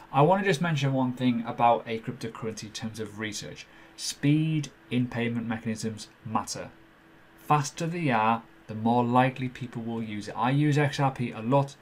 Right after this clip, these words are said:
for moving stuff around 'cause it's fast. Funny that,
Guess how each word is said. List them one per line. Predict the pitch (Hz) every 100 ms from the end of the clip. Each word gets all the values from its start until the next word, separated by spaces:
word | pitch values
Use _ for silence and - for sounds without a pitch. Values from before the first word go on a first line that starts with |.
| -
for | - 151
moving | 127 127 123
stuff | 120 -
around | 113 110 110
'cause | 135
it's | 180
fast. | - 233 156 - - - - - - - -
Funny | - 190 180
that, | 131 151 -